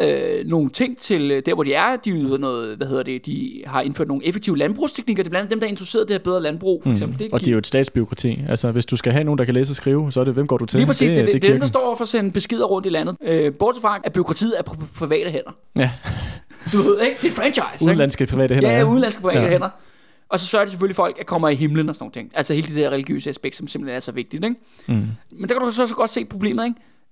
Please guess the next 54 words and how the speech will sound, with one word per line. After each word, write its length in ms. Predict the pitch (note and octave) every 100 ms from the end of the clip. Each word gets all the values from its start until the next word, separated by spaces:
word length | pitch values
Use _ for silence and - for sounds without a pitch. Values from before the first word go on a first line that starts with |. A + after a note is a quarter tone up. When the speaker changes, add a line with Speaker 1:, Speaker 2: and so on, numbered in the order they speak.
| -
Speaker 1:
Adelen 460 | C4+ C4+ C4+ B3+ - _ _ _ _ _ _ -
er 80 | F3+
loyal 360 | D#3 D#3+ A3
over 180 | A3+ G3
for 100 | F#3
sig 60 | D#3+ - A3+
selv. 80 | B3+ D4 - _ _ _ _ _
Kirken 340 | - A3 C4 C#4
er 60 |
loyal 340 | F#3 D#3 D#3 F#3+
over 120 | D#3+
for 80 | D#3+
nogle 140 | D3
helt 120 | B3+ F3
andre. 280 | D3+ F#3 F3 -
Speaker 2:
Mhm. 320 | D3 A#2+ A2 B2+ - -
Speaker 1:
Og 80 | F#3
hvor 120 | B3+
efterlader 340 | B3 C4 A3
det 80 | F#3
så 100 | G#3
de 60 | F#3+
sidste 300 | A3 A3 G#3
grupper, 320 | D#3+ E3 G#3+
ikke? 160 | G#3+ G#3
Som 120 | F3+
er 60 |
så 120 | E3 F3+
henholdsvis 360 | F3+ F3+ E3+
borgere 360 | - E3 G3 G3
og 40 |
bønder. 360 | D#3 C#3+ D#3 - D#3+
Borgerne, 280 | F3 G#3+
det 80 | G3+
er 40 | G3
dem, 140 | F#3+
der 60 | F3+
bor 200 | F3 F3+
inde 160 | E3
i 40 | D#3+
de 60 |
der 40 | D#3
små 240 | - F#3
byer, 280 | F3+ F#3 F#3
som 160 | F3
er 200 | D3+ D#3
på 120 | - D3+
daværende 220 | D#3 E3+
tidspunkt, 220 | E3+ -
og 60 | D3
selvfølgelig 260 | D3+ E3+ E3
bønderne, 280 | D#3+ D#3+
som 120 | D#3
er 80 | C#3+